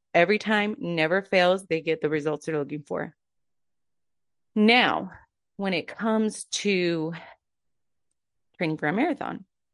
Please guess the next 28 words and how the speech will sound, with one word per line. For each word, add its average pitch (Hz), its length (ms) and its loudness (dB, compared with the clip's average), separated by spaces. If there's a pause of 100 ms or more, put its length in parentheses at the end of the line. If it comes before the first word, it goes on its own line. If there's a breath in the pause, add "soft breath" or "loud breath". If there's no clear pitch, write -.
(440)
I 180 80 0
need 185 180 0
more 160 180 0
energy. 220 520 0 (520)
I'm 170 160 -4
running 175 440 2
more. - 300 -6 (160)
So - 200 0
instead 180 280 2
of 165 160 4
lifting, 226 840 0 (180)
which 202 340 4
does 156 200 6
require 220 540 -2
energy, 175 380 -4
but 175 160 0
not 147 200 2
nearly 151 420 0
as 226 140 -2
much, 170 460 -2 (1000)
I 202 220 4
need 208 400 0
to 202 100 -2
be 190 160 -2
running 165 260 -2
for 160 140 0
an 151 100 0
hour, - 420 -2